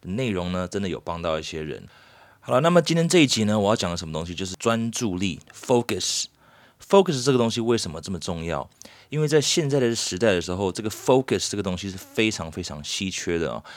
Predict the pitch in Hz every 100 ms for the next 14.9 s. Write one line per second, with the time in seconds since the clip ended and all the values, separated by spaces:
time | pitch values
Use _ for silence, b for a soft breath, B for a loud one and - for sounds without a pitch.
0 | B - 131 120 127 120 110 107 107 -
1 | 80 76 78 87 76 73 - _ 71 65
2 | 57 - - - 160 170 156 147 - 127
3 | 107 90 - 117 101 85 - 90 92 -
4 | 67 - B B B B 107 110 - _
5 | _ - 165 123 107 95 92 92 98 98
6 | - - 95 101 - 113 110 85 80 -
7 | 95 95 85 107 - 87 98 - B B
8 | B - 98 135 123 92 - 104 101 87
9 | - B B B 95 90 - 117 95 95
10 | - 127 127 - B B _ - 95 85
11 | 80 69 65 _ - 139 104 85 85 95
12 | 98 101 87 85 _ - 123 110 104 104
13 | - 80 85 78 92 85 82 - 104 120
14 | 104 107 76 90 98 123 127 98 78